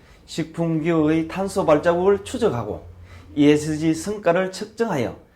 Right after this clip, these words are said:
생산, 유통, 판매 전 과정의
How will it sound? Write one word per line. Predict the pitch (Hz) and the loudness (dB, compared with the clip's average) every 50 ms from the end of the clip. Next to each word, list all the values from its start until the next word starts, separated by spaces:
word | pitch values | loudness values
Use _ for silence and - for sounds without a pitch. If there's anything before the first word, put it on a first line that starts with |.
| _ _ - _ _ _ | _ _ -20 _ _ _
생산, | - - 160 160 170 160 151 147 143 139 | -8 -4 -4 -2 -2 0 0 0 0 0
유통, | 127 127 127 - 147 147 143 | -2 -2 -2 -2 -2 -2 -2
판매 | 143 - 170 180 185 185 190 185 190 190 | -4 -6 -6 -4 -2 -2 -2 -2 -2 -4
전 | 190 - 123 131 160 220 247 254 | -6 -4 -2 0 2 2 2 2
과정의 | 214 156 131 135 175 214 202 147 107 95 | 2 2 2 2 2 2 0 0 -2 -2